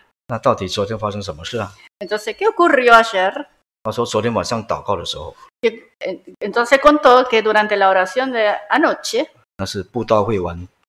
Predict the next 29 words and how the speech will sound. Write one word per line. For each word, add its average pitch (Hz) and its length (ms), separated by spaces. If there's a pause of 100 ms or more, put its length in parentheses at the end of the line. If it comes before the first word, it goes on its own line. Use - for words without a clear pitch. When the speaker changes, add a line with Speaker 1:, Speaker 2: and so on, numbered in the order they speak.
(140)
Speaker 1:
的 87 100
最 110 180
后 107 100
一 - 60
次 - 140
祷 - 200
告 104 140
嘛。 80 140
Speaker 2:
o 208 60
sea, 233 140
la 226 100
última 254 440
oración 214 520
durante 220 340
la 196 100
convocatoria 196 540
espiritual 220 460
en - 20
la 196 100
iglesia. 175 460
Speaker 1:
他 120 100
说，" 131 140
我 95 140
圣 - 260
灵 98 120
特 123 140
别 92 140
充 101 180
满。" 82 240